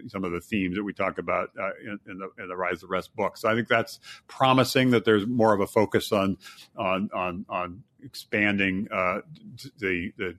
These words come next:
the innovation, capital, talent, job creation, uh, so it's more dispersed across the, you know, the, the country. I think that is definitely a, a step in the right direction. Some of the, I mentioned before, some of the other legislation, including around climate, I think is also helpful.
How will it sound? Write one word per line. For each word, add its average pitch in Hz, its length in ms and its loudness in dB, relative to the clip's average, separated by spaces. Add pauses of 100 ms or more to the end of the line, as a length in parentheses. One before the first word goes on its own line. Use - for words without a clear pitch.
(120)
the 104 240 -10
innovation, 98 720 0
capital, 95 720 0 (140)
talent, 101 500 0
job 95 260 0
creation, 95 640 -2 (120)
uh, 92 120 -2
so 95 180 -4
it's 92 180 -4
more 95 160 -2
dispersed 90 460 -2
across 92 380 -4
the, 98 300 -4
you 113 80 -8
know, 92 200 -4
the, 104 240 -10
the 95 100 -14
country. 90 440 -4 (420)
I 101 60 -6
think 90 180 -6
that 95 160 2
is 87 100 -2
definitely 90 420 0
a, 101 260 -4
a - 20 -10
step 101 260 -2
in 101 60 -8
the 95 80 -4
right 95 180 -2
direction. 101 380 -4
Some 120 220 0
of 107 40 4
the, 104 220 2 (300)
I 113 60 -4
mentioned 104 280 -2
before, 101 240 0
some 110 180 -2
of 98 60 2
the 98 80 4
other 101 140 2
legislation, 101 580 -2
including 95 320 -4
around 95 220 -4
climate, 98 440 -4
I 95 40 -12
think 92 180 -6
is 85 80 -8
also 92 400 -2
helpful. 98 480 0